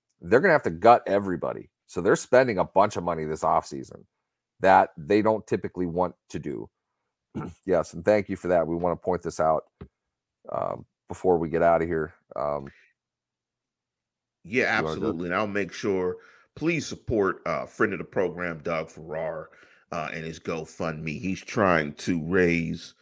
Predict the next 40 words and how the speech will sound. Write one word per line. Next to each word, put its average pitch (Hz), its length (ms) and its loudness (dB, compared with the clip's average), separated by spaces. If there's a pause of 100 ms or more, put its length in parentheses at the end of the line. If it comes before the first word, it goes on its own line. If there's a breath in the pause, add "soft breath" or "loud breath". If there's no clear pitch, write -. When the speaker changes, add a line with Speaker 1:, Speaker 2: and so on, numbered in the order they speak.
(400 soft breath)
Speaker 2:
money 92 400 2
for 85 460 2
his 90 240 -2
daughter's 85 480 2
bone 80 400 -2
marrow 67 300 -10
transplant. 73 800 -14
So 76 340 -10 (420 soft breath)
please, 110 600 0 (460)
if 95 200 -2
you 85 100 -6
see 123 220 0
the 92 120 -2
link, 95 280 0
and 85 80 2
I'll 92 140 2
put - 220 -4
the 87 80 -8
link 87 340 -6
in 80 120 -6
the 78 80 -10
description 80 540 -6
of 76 80 -10
the 73 60 -12
program, 76 760 -6 (460 soft breath)
in 110 200 2
this 92 160 -2
Christmas 82 480 -4
season, 85 360 -2
in 80 80 -4
this 78 160 -6
holiday 78 460 -2
season, 80 520 -8 (420 soft breath)
uh, 78 340 -4 (360)
let's 104 340 0
make 98 180 0
sure 95 220 0
we 90 180 -2
support - 480 -4
Doug 85 440 -4